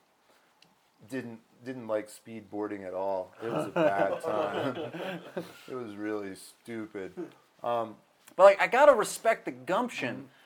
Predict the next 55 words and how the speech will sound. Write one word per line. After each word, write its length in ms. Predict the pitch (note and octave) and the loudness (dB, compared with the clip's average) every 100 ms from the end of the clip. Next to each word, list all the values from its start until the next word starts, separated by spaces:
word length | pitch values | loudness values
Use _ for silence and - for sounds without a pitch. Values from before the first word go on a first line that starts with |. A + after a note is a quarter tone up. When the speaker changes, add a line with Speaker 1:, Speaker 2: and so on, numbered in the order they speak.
| - _ - | -20 _ 4
Speaker 2:
of, 340 | D3+ C#3 B2 | 6 4 2
like, 360 | C3 C#3 B2+ D#3 | 4 4 4 -2
of 200 | C3 C3+ | 0 0
the 80 | A#2+ | -2
folks 360 | B2+ D#3+ D#3 - | 0 4 4 2
of 120 | C3+ | -4
your 120 | D3 | -4
generation 600 | C3 C#3 C3 D3 D#3+ C3 | -2 -2 0 0 -2 -6
who 320 | A#2+ C3 B2+ - - _ _ _ _ _ _ _ - | -6 -2 -2 -4 -18 _ _ _ _ _ _ _ -6
you 120 | E3+ | 2
didn't 200 | B3 F#3 | 2 4
have, 120 | E3 | 4
like, 140 | A#2 G2 | 2 -2
a 60 | |
friend 520 | - - A#2+ D3+ F#3 | -10 -8 -2 -2 -2
get 140 | F3+ E3+ | -4 -6
you 140 | F3 | -6
into 260 | C#3 E3 E3 | -6 -4 -4
this. 500 | E3+ F3 F3 - - _ | -4 -4 -6 -12 -16 _
You 100 | - F3+ | -4 0
just, 140 | B3+ | 4
like, 140 | G#3+ D3+ | 2 4
knew 220 | E3 G3 | 4 6
it 80 | F#3+ | 6
existed 640 | C3 C#3 E3+ - G3+ F#3+ | 4 -4 -2 0 0 0
and, 140 | D3+ C#3 | -2 0
like, 240 | C#3+ C3+ | 0 0
had 240 | - C3+ | 4 2
to 60 | B2 | 4
have 260 | C3+ C#3 B2+ | 2 2 2
a 40 | |
piece. 460 | - G#2+ F#2 - - | -8 -14 -14 -16 -16
Speaker 1:
Mm, 80 | C#3 - - | -16 -18 -10
but 200 | D#3 C#3+ - _ | -6 -6 -8 _
you 140 | D3 | -12
could, 220 | D3+ E3 C3 | -6 -2 2
um, 380 | C3+ A#2+ A2+ G#2 _ _ _ _ _ _ _ _ _ _ - C3+ | 2 2 -4 -18 _ _ _ _ _ _ _ _ _ _ -18 -2
look 140 | D#3+ | -2
at 100 | E3 | -2
the 60 | C3+ | -6
trucks 460 | - - B2 - | -2 4 4 2
and 100 | B2+ | -8
go, 140 | G#2+ G#2 | -6 -6
"Okay, 180 | G#2+ A2+ | -6 -6
well, 120 | G2+ | -8
these 180 | G#2 G#2+ | -10 -12
things 180 | A#2 G2+ | -12 -12
aren't 140 | F#2 | -12
gonna 140 | F2 | -14
turn 260 | E2+ G#2 F#2+ | -14 -12 -12
until 240 | F2+ - - | -14 -18 -16
they're, 140 | F#2 | -14
like, 160 | - - | -14 -16
thirty-five, 480 | - F#2 F2+ F#2+ F2+ | -16 -16 -14 -14 -14
forty, 260 | - F#2+ | -12 -12